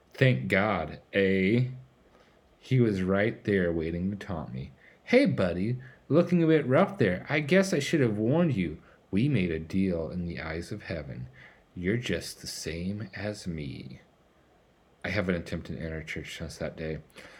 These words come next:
So back to the daily routine. I work, he plays, then I get to go home. He demands a formula for making a particularly enticing target compliant, and I give it to him. I suppose I'm just as bad as him now.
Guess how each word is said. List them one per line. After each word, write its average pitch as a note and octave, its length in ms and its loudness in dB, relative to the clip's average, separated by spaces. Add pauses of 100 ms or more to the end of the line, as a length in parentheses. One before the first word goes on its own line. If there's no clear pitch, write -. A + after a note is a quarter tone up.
(140)
So - 120 2
back C#3+ 280 6
to F#3+ 100 4
the F3+ 80 8
daily F#3+ 320 10
routine. G3 640 6 (400)
I F2+ 140 2
work, F#2+ 480 2 (100)
he - 180 -4
plays, D#2 560 -2 (280)
then G2+ 120 2
I G2 100 4
get A2+ 220 0
to B2 80 -4
go B2 200 6
home. A2 460 2 (300)
He - 140 0
demands D3+ 520 6
a C#3+ 60 4
formula B2+ 600 6
for G2+ 160 -2
making G2+ 380 0
a F2 40 -2
particularly F#3 920 4
enticing G2+ 720 2 (400)
target F#2 580 0
compliant, F2+ 680 -4 (320)
and A2+ 100 0
I A2 80 2
give A2 240 2
it B2+ 140 0
to G2 120 -2
him. D2 280 -8 (520)
I C3 140 4
suppose C3+ 760 4
I'm G2 180 2
just A2 440 -2
as G2 120 -4
bad G2+ 260 2
as F#2 180 -2
him A2+ 180 -2
now. D2+ 320 -4